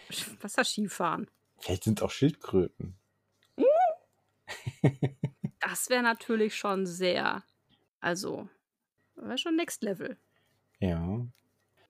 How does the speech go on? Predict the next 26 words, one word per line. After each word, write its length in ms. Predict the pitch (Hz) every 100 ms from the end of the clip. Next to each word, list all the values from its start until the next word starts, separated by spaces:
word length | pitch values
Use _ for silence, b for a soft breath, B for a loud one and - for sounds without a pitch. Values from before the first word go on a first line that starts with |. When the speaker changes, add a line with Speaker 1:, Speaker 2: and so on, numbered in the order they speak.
| _ B B
Speaker 2:
Naja, 220 | - 170 185
also 160 | 196
es 80 | 190
ist 100 | -
halt 160 | 196 -
eher 200 | 196 190
so 120 | 175
vielleicht 240 | - 180
wie 80 | 175
so 100 | 175
ein 240 | 175 175 -
etwas 260 | 190 190 180
besseres 460 | 185 - 196 175
Ruderboot 520 | 165 185 180 170 175
mit 140 | 185 180
einem 80 | 175
kleinen 240 | - 180
Minisegel. 640 | 180 180 165 185 180 180 - _ _ _ _ _ _ - B B
Speaker 1:
Also 160 | 107 120
es 120 | 110
wird 160 | 117 127
auf 140 | 113
jeden 120 | 107
Fall 220 | - 92
Kahn 460 | - - 95 120 131
genannt. 500 | 123 120 117 127 139